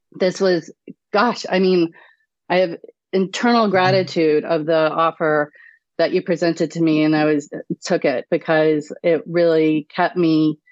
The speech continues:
Speaker 1: alive in the practice and not go into self-pity of like, "Oh my gosh, I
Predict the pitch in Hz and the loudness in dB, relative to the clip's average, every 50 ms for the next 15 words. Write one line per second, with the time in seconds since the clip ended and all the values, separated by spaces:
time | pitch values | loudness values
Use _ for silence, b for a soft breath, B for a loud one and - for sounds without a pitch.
0 | b b _ _ _ _ _ _ _ _ _ _ _ _ _ _ - - 180 180 | b b _ _ _ _ _ _ _ _ _ _ _ _ _ _ -4 -2 0 2
1 | 180 170 170 180 202 233 233 202 180 180 185 180 170 170 - - 170 196 254 277 | 2 2 2 4 4 4 2 2 0 0 0 -2 -2 -2 -4 -4 -2 -2 -2 -2
2 | - 208 185 180 180 - 180 175 180 175 170 180 - 180 - 185 175 180 180 180 | 0 -2 -2 -2 0 -2 0 0 2 2 2 0 0 0 0 0 2 2 2 0
3 | 170 185 180 165 - - 175 170 170 _ - - 208 214 214 214 202 185 180 175 | 0 0 -4 -4 -2 -2 -2 -2 -2 _ -6 -2 0 2 2 2 2 2 2 2
4 | 170 170 156 160 170 170 170 208 240 277 269 254 247 233 226 220 254 269 262 254 | 2 0 0 0 0 0 2 2 0 2 0 0 0 0 0 0 0 0 0 0
5 | 240 - 220 208 | -2 0 -2 -2